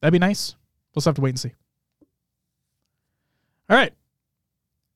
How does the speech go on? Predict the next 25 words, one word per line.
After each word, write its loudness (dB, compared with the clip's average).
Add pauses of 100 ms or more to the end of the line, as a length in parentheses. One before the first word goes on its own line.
(120)
But 2
it, -2
again, 2
just 0
to 2
answer 0
the -4
question, 0
for -2
those 4
that 2
have 2
not 2
completed 2
their 4
placement -2
matches 2
yet 4
and 2
wanted 4
to 0
wait, 2
just 0
do 2
it. -2